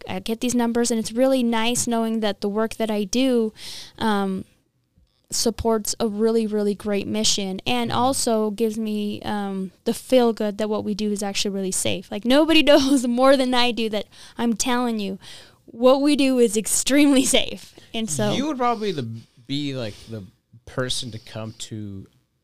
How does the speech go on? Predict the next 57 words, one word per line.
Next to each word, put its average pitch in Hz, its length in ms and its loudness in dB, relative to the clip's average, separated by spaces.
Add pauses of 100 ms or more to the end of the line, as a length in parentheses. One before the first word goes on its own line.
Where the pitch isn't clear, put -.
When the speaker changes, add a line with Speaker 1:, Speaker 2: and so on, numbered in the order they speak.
(140)
Speaker 2:
to - 200 -10
know 98 500 -8
that 90 200 -14
what 98 200 -6
you 82 180 -8
do 90 300 -10
is 92 120 -8
safe - 380 -10
for - 200 -14
the 90 100 -14 (240)
Speaker 1:
Yeah. 196 240 -2
Speaker 2:
environment. 277 580 0
<laughs> - 40 -18
Speaker 1:
Yeah. 208 260 0
Speaker 2:
I 302 140 4
would, 302 240 0
you're 240 240 2
probably 254 260 2
the 220 100 2
person 190 300 -2
to 175 100 0
Speaker 1:
Yeah. 240 120 2
Speaker 2:
come 185 120 4
to, 135 180 0
right? 156 320 2
You're, 196 180 -2
like, 226 100 4
Speaker 1:
Yeah. 208 60 0
Speaker 2:
the 190 80 0
number 160 320 2
one 143 200 0
person 139 300 -2
Speaker 1:
Yeah. 220 80 2
Speaker 2:
to 101 60 -4
come 120 180 -2
to. 113 140 -6 (120)
Speaker 1:
Yeah, 214 160 -4
I'm 208 80 -8
like, 220 300 -4
"Ah, 240 160 2 (140)
trust - 340 -4
me, 208 220 -4
air, 254 320 2
water, 240 440 0
all 226 240 4
of 220 120 -2
it, 220 100 0
I 202 140 -2
can 226 160 -4
tell 220 260 -4
you 214 220 -2
that 196 160 -8
we 226 240 -2
do 220 240 -2
everything 214 520 -4
to 208 100 -6
the 208 120 -4